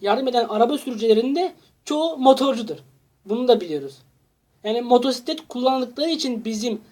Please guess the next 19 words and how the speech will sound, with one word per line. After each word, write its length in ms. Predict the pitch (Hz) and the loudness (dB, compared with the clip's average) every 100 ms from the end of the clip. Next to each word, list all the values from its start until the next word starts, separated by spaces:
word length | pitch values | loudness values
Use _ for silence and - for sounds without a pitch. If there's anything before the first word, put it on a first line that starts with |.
| _ - | _ -8
ne 120 | 226 | -6
durumda 260 | 262 247 208 | -4 4 6
olduklarımızı 580 | 190 214 202 185 165 | 6 0 -6 -4 -8
biliyor 320 | 156 196 330 285 | -12 -4 -4 -2
ve 120 | 269 | -4
bize 240 | 262 330 | 0 2
o 180 | 294 311 | 2 0
yüzden 400 | 294 269 233 - | 0 0 0 0
böyle 180 | 196 190 | 0 0
iyi 200 | 190 190 | -6 -2
davranıyorlar. 540 | 175 170 151 139 113 - _ - | -2 -2 -6 -10 -14 -18 _ -2
Ve 120 | 220 | -2
biz 140 | 269 | 0
bunun 140 | 294 294 | -2 2
da 80 | 220 | 2
bilincindeyiz. 560 | 190 156 147 135 127 _ _ _ - | 0 -4 -10 -10 -12 _ _ _ 2
Ben 200 | 233 269 | 4 4
diyorum 260 | 320 302 247 | 2 -2 -2
ki 160 | 220 | -8